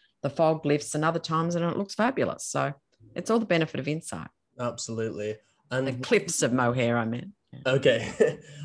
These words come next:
Speaker 2: And one thing we mentioned, uh, at the beginning was perhaps leading up to the pandemic, over tourism and how it then can be managed from now on. Now tourism is a thing again. How, um, how can tourism be managed, in your view, Kerry,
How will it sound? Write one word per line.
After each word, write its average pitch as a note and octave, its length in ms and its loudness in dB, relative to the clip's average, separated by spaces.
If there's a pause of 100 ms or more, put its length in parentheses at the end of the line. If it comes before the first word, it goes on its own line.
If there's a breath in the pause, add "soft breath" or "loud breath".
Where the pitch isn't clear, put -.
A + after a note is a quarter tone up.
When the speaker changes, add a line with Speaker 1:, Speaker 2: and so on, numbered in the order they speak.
Speaker 2:
And C#3 120 2
one D3 180 6
thing C#3+ 100 2
we C3+ 80 2
mentioned, B2+ 480 0
uh, G#2+ 240 0
at G2+ 80 -8
the G2 60 -10
beginning A2+ 560 -4
was G2+ 480 -2 (260 loud breath)
perhaps - 520 -4
leading B2 360 0
up C#3 120 0
to C#3 100 -10
the C3+ 80 -2
pandemic, C3 720 -2
over B2 240 -2
tourism C#3 720 -2
and A#2 120 -8
how A2 240 -4
it G#2 140 -6
then A2+ 280 -4
can A2 240 -8
be G#2+ 100 -8
managed A2 800 -6 (220)
from A2 260 -6
now G#2+ 180 -2
on. G#2+ 340 2
Now F#2+ 140 -6
tourism F#2 420 -8
is - 100 -14
a - 40 -20
thing C3+ 380 -6
again. D2+ 420 -10 (540 loud breath)
How, E3 340 4
um, C#3+ 600 2
how G#3 240 -2
can E3+ 340 -4
tourism A#2 420 0
be G#2+ 80 -8
managed, G2 460 -8
in A2 120 -10
your A#2 240 0
view, F#2+ 220 -10
Kerry, D2+ 480 -8